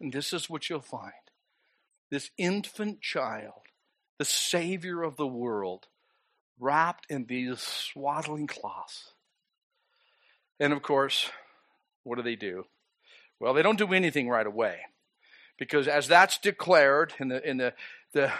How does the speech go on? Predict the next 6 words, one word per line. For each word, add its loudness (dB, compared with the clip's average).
the -6
visual 6
verification 6
and 0
the 2
location, 2